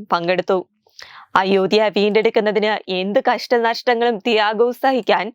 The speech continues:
ഹൈന്ദവ സമൂഹം തയ്യാറാണെന്നും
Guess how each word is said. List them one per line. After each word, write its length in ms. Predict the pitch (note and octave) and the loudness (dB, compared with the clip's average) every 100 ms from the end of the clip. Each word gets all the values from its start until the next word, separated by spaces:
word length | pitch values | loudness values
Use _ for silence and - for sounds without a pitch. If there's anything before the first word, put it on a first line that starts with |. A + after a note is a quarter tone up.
| _ - - - | _ -20 -20 -2
ഹൈന്ദവ 400 | C4 G#3 A3+ C4 C#4+ | 0 2 2 2 2
സമൂഹം 440 | C#4+ C4 B3+ C4+ A#3+ A#3 G#3+ | 0 0 0 0 -2 0 0
തയ്യാറാണെന്നും 760 | G3 A#3 C#4+ C4 A#3+ F3+ F3 | 0 0 0 -2 -2 -6 -6